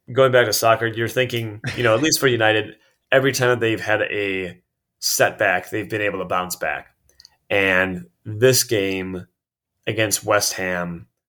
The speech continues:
was such a f-, infuriating game to watch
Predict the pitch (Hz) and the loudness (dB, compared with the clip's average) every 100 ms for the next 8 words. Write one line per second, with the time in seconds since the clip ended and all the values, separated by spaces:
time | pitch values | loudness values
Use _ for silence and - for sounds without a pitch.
0 | _ _ _ _ _ _ _ _ _ 110 | _ _ _ _ _ _ _ _ _ 0
1 | - 135 123 - - - - - - - | 2 2 2 -2 -14 -12 -12 -14 -18 -6
2 | 135 120 - - 131 135 120 104 98 98 | -4 -2 -4 -4 2 6 6 2 -4 -6
3 | 90 90 76 60 - - - | -6 -4 -2 -2 -6 -10 -12